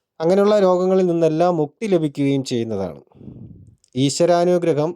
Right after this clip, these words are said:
അല്ലെങ്കിൽ ഈശ്വര സ്വാധീനം വർദ്ധിപ്പിക്കുവാൻ കൂടി ശ്രമിക്കുന്നത് ഉത്തമമായിരിക്കും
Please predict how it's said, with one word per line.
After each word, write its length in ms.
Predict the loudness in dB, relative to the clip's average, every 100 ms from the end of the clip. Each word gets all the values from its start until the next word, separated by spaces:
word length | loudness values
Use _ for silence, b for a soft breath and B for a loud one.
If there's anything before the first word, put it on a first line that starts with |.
| -8
അല്ലെങ്കിൽ 260 | -8 -4 -4
ഈശ്വര 300 | -4 -4 -2 -2 -2 -4 -8 -14
സ്വാധീനം 640 | -2 0 2 2 0 -2 -6 _ -6
വർദ്ധിപ്പിക്കുവാൻ 680 | -4 -4 -4 -6 -2 -2 -2
കൂടി 240 | -2 -2 -2 -6 -12
ശ്രമിക്കുന്നത് 720 | -6 -4 -2 0 0 2 0 -4 b b b b b b b -6
ഉത്തമമായിരിക്കും 760 | -2 0 2 2 2 0 -2